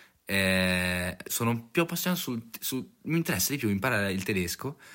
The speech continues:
perché ho, ho visto un po' come fun-, com'è in Germania e mi piace.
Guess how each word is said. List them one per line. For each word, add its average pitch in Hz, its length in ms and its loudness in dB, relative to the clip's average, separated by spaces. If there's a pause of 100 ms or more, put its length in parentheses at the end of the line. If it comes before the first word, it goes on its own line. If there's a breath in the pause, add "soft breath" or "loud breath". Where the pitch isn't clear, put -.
(140 loud breath)
perché 135 320 2
ho, 123 100 6
ho 117 160 4
visto 113 380 0
un 98 120 0
po' 98 160 0
come 95 180 -2
fun-, 98 220 -4
com'è 101 420 2
in 95 140 -2
Germania 98 540 0
e - 20 -2
mi 156 180 -2
piace. 113 560 -4